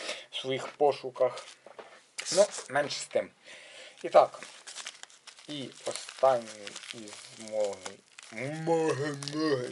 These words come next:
з моєї посилки. Це те, що я перезамовляв.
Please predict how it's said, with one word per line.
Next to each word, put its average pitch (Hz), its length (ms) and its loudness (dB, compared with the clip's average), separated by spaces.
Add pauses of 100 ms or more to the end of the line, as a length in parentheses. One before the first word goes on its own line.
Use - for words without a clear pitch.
(120)
з - 40 -12
моєї 127 380 2
посилки. 180 720 -8 (440)
Це - 140 -4
те, 160 220 0
що - 160 -10
я 127 120 2
перезамовляв. 117 1200 0